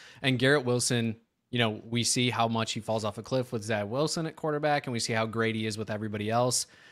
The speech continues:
I think it's more Zach Wilson than it is Garrett Wilson when those games go wrong here. So I'm fully in on Garrett Wilson. I've taken him at wide receiver three in a couple mocks already, and I like the way a lot of those rosters look out. So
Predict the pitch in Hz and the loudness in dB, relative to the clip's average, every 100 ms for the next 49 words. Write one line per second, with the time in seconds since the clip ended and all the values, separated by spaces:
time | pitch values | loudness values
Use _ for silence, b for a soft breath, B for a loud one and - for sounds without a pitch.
0 | b 113 120 117 113 120 120 113 110 120 | b -6 -2 -2 -2 -2 0 0 0 0
1 | 120 113 123 127 139 _ _ 120 113 110 | 0 0 -2 -4 -6 _ _ -2 -2 0
2 | 117 104 143 147 147 143 151 131 131 123 | -2 0 0 2 2 2 0 0 0 0
3 | 120 120 127 123 123 120 120 123 120 123 | -2 -2 -2 0 0 2 2 0 0 -2
4 | 120 113 117 107 - B B 123 143 147 | -4 0 2 2 0 B B 2 2 4
5 | 139 127 120 120 120 117 113 113 117 110 | 2 2 2 2 0 0 -2 -2 -2 -4
6 | 101 110 113 113 113 117 110 104 107 110 | -2 -2 -2 -6 -4 -4 -4 -4 -4 -2
7 | - 107 101 110 107 110 104 - 107 110 | -2 -4 -4 -4 -4 -4 -6 -4 -4 -2
8 | 107 104 - 110 107 107 107 104 104 107 | -4 -4 -4 -2 -2 -4 -4 -6 -6 -6
9 | 107 110 107 101 101 101 101 95 104 95 | -4 -6 -4 -4 -4 -6 -8 -8 -8 -8
10 | - 98 101 98 101 92 - - 98 | -10 -10 -12 -10 -10 -12 -10 -10 -8